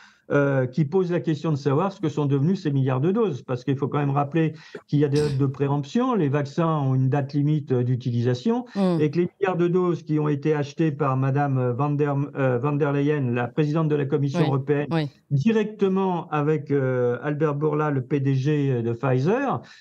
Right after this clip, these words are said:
Speaker 1: il y a quand même des explications à donner là-dessus. Alors,
Speaker 2: Oui.
Speaker 1: je rappelle du reste, pour la petite histoire, euh, j'en parle dans un livre et j'en parlerai dans un prochain livre, euh, en deux mille vingt-quatre sur l'Union européenne, que alors qu'il y avait des députés, des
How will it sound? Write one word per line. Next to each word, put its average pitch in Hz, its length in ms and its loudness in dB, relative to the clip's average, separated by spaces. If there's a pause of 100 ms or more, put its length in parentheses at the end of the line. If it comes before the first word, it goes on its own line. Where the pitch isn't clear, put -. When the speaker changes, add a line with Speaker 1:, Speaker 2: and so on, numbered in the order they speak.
(140)
Speaker 1:
il 139 60 -2
y 143 40 4
a 139 40 0
quand 147 100 0
même 165 140 0
des 139 180 2
explications 135 640 -2
à 127 80 0
donner 240 300 0
là-dessus. 127 360 -2 (240)
Alors, 151 160 2
Speaker 2:
Oui. 156 80 2
Speaker 1:
je 165 80 2
rappelle 202 480 0
du 160 140 0
reste, 175 380 0
pour 143 180 -2
la 147 80 0
petite 135 320 -4
histoire, 156 500 0 (300)
euh, 131 500 0
j'en 147 200 0
parle 180 200 0
dans 151 180 0
un 147 100 0
livre 160 280 0
et 135 60 2
j'en 135 160 0
parlerai 139 340 0
dans 127 220 -2
un 127 140 0
prochain 151 420 0
livre, 151 320 -2 (320)
euh, 123 280 0
en 135 120 2
deux 139 100 2
mille 143 200 2
vingt-quatre 139 520 0
sur 135 240 -4
l'Union 127 240 2
européenne, 143 580 0 (520)
que 160 240 4
alors 214 240 -2
qu'il 214 140 -2
y 202 60 2
avait 196 160 2
des 170 100 -2
députés, 175 560 0
des 151 100 0